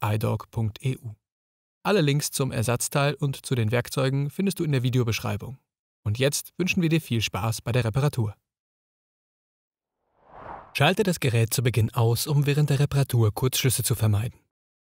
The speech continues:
Das Galaxy S zwanzig wird über das stark verklebte Backcover geöffnet.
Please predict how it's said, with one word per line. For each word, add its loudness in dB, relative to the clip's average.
Das 2
Galaxy 2
S 2
zwanzig 2
wird 2
über 0
das 2
stark 0
verklebte -2
Backcover 0
geöffnet. -4